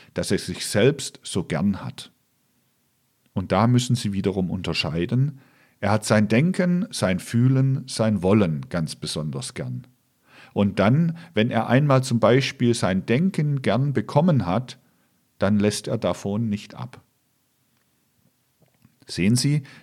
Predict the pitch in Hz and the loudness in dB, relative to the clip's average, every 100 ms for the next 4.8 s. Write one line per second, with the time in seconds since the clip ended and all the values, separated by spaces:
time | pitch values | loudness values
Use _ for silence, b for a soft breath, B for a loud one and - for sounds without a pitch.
0 | B 101 120 151 147 131 123 104 131 - | B 4 4 4 0 2 2 4 4 2
1 | - 127 - 160 165 117 107 90 69 57 | 0 0 2 2 2 0 0 -2 -4 -6
2 | 131 98 90 92 151 - 101 - 120 127 | -4 -2 2 4 2 0 -6 -2 0 0
3 | 131 - 85 - 87 110 120 - 104 117 | -2 -4 -6 -2 0 0 0 -4 -2 0
4 | 104 85 - - 64 - - - | 0 -4 -6 -10 -10 -10 -14 -18